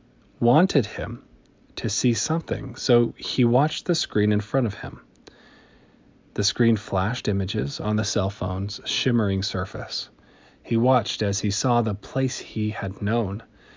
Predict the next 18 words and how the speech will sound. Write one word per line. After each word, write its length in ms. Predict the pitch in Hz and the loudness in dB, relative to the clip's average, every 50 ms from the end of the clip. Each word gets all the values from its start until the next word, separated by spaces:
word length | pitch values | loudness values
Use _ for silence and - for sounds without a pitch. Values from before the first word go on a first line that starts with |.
| - - | -20 -14
the 120 | - - 95 | -8 -6 -4
Jerusalem 480 | 95 - 113 120 120 120 - 110 98 | 2 4 6 6 6 4 2 0 0
Lego 260 | 90 90 87 95 95 101 | 0 -2 -4 -6 -6 -8
set, 340 | - - 107 107 110 - - - - _ - | -8 -6 -6 -8 -8 -10 -14 -20 -20 _ -20
for 240 | - - - 104 101 | -12 -4 -2 0 2
much 340 | 104 110 120 131 - - | 2 2 0 -2 -4 -6
of 100 | 110 98 | -6 -6
his 220 | - - 85 - 87 | -6 -8 -8 -6 -6
life, 380 | 90 92 90 101 - - - _ _ _ - | -6 -6 -6 -8 -10 -14 -20 _ _ _ -4
disappear 640 | - 113 107 - - 110 104 - - 113 107 - - _ - | -2 -2 -2 0 -2 -4 -4 -6 -6 -6 -6 -6 -8 _ -8
brick 400 | 110 101 - - _ - - - - _ _ _ - | -6 -6 -6 -8 _ -20 -20 -20 -20 _ _ _ -6
by 160 | - 92 92 92 | -4 -2 -2 -2
brick. 440 | 101 95 85 - - _ - - - - _ - - _ _ _ _ _ _ _ _ _ _ _ _ _ _ _ _ _ _ _ _ _ _ _ - - _ - - - - - - - - - - - - | -4 -4 -6 -6 -8 _ -20 -20 -20 -20 _ -20 -20 _ _ _ _ _ _ _ _ _ _ _ _ _ _ _ _ _ _ _ _ _ _ _ -20 -20 _ -20 -20 -20 -18 -18 -16 -16 -16 -18 -18 -10 -2
It 80 | - 113 | 2 4
was 160 | 120 117 113 | 4 6 6
being 240 | 120 127 123 120 107 | 8 8 8 8 4
taken 320 | - - 139 127 123 107 | 2 -2 -2 -2 -2 -4
apart 460 | 98 - - - 127 120 - - - | -4 -6 -6 -6 -6 -6 -6 -8 -12